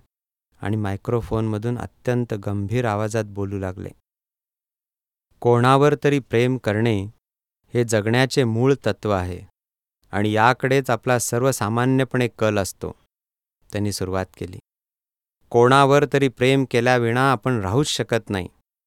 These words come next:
प्रत्येक जीवामध्ये ही प्रवृत्ती आहे. तथापि यातील हरवलेला दुवा म्हणजे आपले प्रेम कोणाप्रती असावे, जेणेकरून यात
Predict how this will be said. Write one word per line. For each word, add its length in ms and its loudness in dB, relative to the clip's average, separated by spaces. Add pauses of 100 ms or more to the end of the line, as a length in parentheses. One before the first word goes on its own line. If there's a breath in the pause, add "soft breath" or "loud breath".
(180)
प्रत्येक 580 2
जीवामध्ये 640 2
ही 140 2
प्रवृत्ती 580 -4
आहे. 260 -2 (880)
तथापि 460 2
यातील 380 2
हरवलेला 640 0
दुवा 320 2
म्हणजे 500 -2 (720)
आपले 400 2
प्रेम 380 0
कोणाप्रती 720 2
असावे, 500 0 (640)
जेणेकरून 580 2
यात 140 2